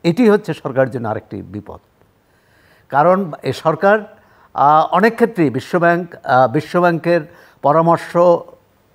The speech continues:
উপেক্ষা করে কিন্তু কৃষিতে ভর্তুকি দিয়েছে, অন্যান্য অনেক ক্ষেত্রে, আহ,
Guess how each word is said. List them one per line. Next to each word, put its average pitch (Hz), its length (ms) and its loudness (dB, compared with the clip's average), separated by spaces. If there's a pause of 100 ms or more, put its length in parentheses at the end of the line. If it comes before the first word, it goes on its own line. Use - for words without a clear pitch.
(720)
উপেক্ষা 214 380 0
করে 185 200 2
কিন্তু 175 360 -6 (680)
কৃষিতে 170 320 -2
ভর্তুকি 160 400 -2
দিয়েছে, 165 400 -4 (280)
অন্যান্য 165 340 2
অনেক 165 200 2
ক্ষেত্রে, 180 500 -2
আহ, 139 760 2